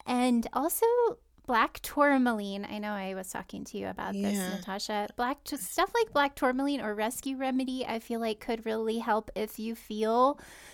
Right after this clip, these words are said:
Speaker 1: all over the place or you feel anxious, you feel ungrounded. Those are things that can help, and they can help you create space also.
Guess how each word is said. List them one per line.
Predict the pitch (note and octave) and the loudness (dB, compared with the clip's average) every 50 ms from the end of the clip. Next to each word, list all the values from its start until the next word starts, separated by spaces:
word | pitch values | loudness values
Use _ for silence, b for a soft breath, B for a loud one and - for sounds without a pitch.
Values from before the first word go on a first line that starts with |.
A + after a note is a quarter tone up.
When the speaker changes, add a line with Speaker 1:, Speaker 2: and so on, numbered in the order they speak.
| B B B B B B B B B B _ _ _ _ _ _ - - | B B B B B B B B B B _ _ _ _ _ _ -4 0
Speaker 1:
all | A3+ A3 A3 G#3+ G#3+ | 2 2 4 4 4
over | G#3 G#3 G3+ A3 A#3+ | 2 0 0 0 0
the | A#3 A#3+ A#3+ | 0 0 -2
place | A#3+ - C#4+ C4 C4+ C#4 C4+ - | -2 0 0 2 2 2 2 0
or | A#3 G#3+ | -4 -4
you | G#3 G3+ G#3 | -4 -4 -6
feel | - - A3+ G#3 G#3 - | -4 -2 -2 -2 -2 -2
anxious, | G3+ G3+ G#3 G#3+ - - - A3+ A3 - | -4 -4 -4 -4 -4 -2 -2 -2 -2 -4
you | - G#3 | -6 -6
feel | - - G3+ | -4 -4 -4
ungrounded. | - G3 G3+ G3 F#3+ - - F#3 F#3 F#3+ F#3+ G3 G#3+ G#3+ C4 B3+ C4 C#4 C4+ D4 C#4+ B B B - | -4 -4 -6 -6 -8 -8 -8 -6 -6 -6 -6 -6 -4 -2 -2 0 0 0 -2 -2 -6 B B B -6
Those | - A3 A3 G#3 G#3+ | -4 -4 -2 -2 0
are | G#3 G#3+ | 0 0
things | A#3 - A3+ G#3+ A3 A3 | 0 -2 -2 -4 -2 -2
that | A3 G3+ - - | -2 -4 -4 -6
can | - - G#3+ G#3+ | -4 -4 -4 -2
help, | G#3 G#3+ F#3+ F#3+ - | 0 0 -2 -2 -2
and | G3+ F#3+ F#3+ | -6 -8 -8
they | G3 | -8
can | F#3+ - G#3 F#3+ | -8 -8 -8 -8
help | G3 G3+ F#3 - - | -6 -6 -8 -10 -12
you | - - | -20 -16
create | - - A3 G3 F#3+ F#3 F3 - - | -12 -8 -8 -6 -6 -6 -8 -8 -8
space | - - - - G3 F#3+ G3 - - - | -10 -8 -6 -6 -6 -6 -6 -8 -6 -4
also. | F#3+ F3+ F#3 F#3 - - A3 G#3+ A3 A#3 B3+ | -4 -4 -4 -4 -4 -4 -2 0 0 -2 -2